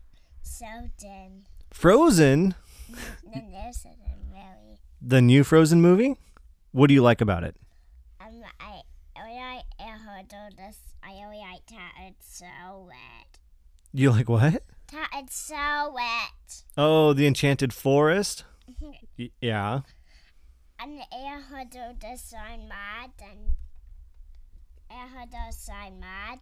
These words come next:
Speaker 1: uh,
Speaker 2: Oh, where she find, looking for her mommy?
Speaker 1: At
Speaker 2: Yeah.
Speaker 1: at the tower.
Speaker 2: Do you like, what do you like about it? Do you like the, the characters? Do you like the music?
Speaker 1: I kinda like the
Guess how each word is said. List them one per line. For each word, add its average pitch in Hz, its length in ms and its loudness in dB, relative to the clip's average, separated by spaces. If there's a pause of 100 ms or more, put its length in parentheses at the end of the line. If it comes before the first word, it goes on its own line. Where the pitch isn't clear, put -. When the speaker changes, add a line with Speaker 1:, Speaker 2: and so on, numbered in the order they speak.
Speaker 1:
uh, 175 340 -20 (460)
Speaker 2:
Oh, 127 120 2
where 123 120 4
she 131 140 -2
find, 120 360 2 (100)
looking 139 500 0
for 127 140 -2
her 123 80 2
mommy? 120 420 0 (480)
Speaker 1:
At 247 500 -10 (200)
Speaker 2:
Yeah. 107 380 -4 (460)
Speaker 1:
at 220 240 -10
the 226 100 -20
tower. 202 760 -14 (300)
Speaker 2:
Do 113 140 -2
you 139 100 6
like, 139 420 4
what 147 220 4
do 240 60 4
you 277 140 6
like 180 220 4
about 123 300 2
it? 110 120 0
Do 120 100 -4
you 131 100 6
like 147 240 0
the, 131 400 6
the 117 80 0
characters? 165 760 2
Do 131 120 0
you 127 60 8
like 120 160 2
the 123 80 0
music? 165 760 4 (1200)
Speaker 1:
I - 60 -18
kinda 349 760 -18
like 294 100 -16 (140)
the 269 400 -16